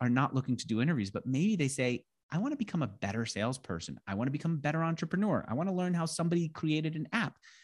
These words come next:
How do you reach those people who are doing the thing that you wanna do and say, not like Andrew does and say, which I could say, "I have a, an audience and reputation. You should do an interview with me and you'll get all that."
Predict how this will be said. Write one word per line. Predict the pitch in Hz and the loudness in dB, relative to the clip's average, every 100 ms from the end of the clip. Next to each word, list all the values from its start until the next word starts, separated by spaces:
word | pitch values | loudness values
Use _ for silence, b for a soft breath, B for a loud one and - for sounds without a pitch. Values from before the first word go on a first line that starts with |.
| b b | b b
How | - 202 | 0 4
do | |
you | 262 170 | 6 6
reach | 110 156 208 - | 6 4 2 0
those | 170 160 | 2 2
people | - 170 151 | 0 0 0
who | 131 | 2
are | 127 | 0
doing | 110 110 139 104 92 - _ _ _ - | 2 2 2 0 -2 -8 _ _ _ -4
the | 127 | -4
thing | - 147 185 | 4 6 8
that | 190 | 6
you | 113 117 147 | 2 2 4
wanna | 165 147 156 | 4 4 4
do | 139 120 110 | 4 4 2
and | 107 117 | 0 -2
say, | - 127 127 110 - _ _ _ | 2 2 2 -2 -12 _ _ _
not | 170 285 | -4 -2
like | 220 - | -2 0
Andrew | 139 135 | 0 0
does | 90 92 98 | -2 -4 -4
and | |
say, | 101 98 - | -6 -6 -8
which | 87 107 - | -8 -6 -4
I | 120 | -4
could | 135 120 | -2 -2
say, | 107 | -2
"I | |
have | 98 | -2
a, | 92 85 - 95 | -4 -8 -14 -8
an | 117 | -2
audience | 110 117 117 107 104 | 0 2 0 0 -2
and | 98 | -4
reputation. | 98 101 120 104 104 95 | -4 -4 -4 -2 -2 -4
You | |
should | 95 87 | -4 -6
do | 92 92 | -4 -4
an | |
interview | 95 95 92 92 | -2 -2 -4 -6
with | 87 | -6
me | 95 90 | -4 -4
and | 87 87 - | -4 -6 -6
you'll | 92 | -6
get | 85 95 | -4 -4
all | 87 | -2
that." | 95 87 | -2 -4